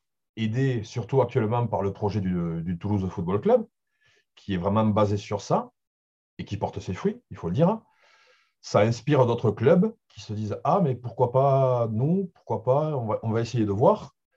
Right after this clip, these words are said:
Sauf que, euh, il faut quand même, euh, adopter une politique dans ce sens,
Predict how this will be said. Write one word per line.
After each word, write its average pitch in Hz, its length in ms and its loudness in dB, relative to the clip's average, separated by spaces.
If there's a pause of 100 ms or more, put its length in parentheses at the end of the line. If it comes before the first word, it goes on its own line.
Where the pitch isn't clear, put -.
(540)
Sauf 135 400 -2
que, 131 120 0
euh, 98 840 -2
il 95 140 -16
faut 113 140 -6
quand 120 140 4
même, 127 220 6
euh, 98 580 0 (880)
adopter 123 340 2
une 156 160 4
politique 143 400 2
dans 104 140 2
ce 98 100 -6
sens, 120 340 -6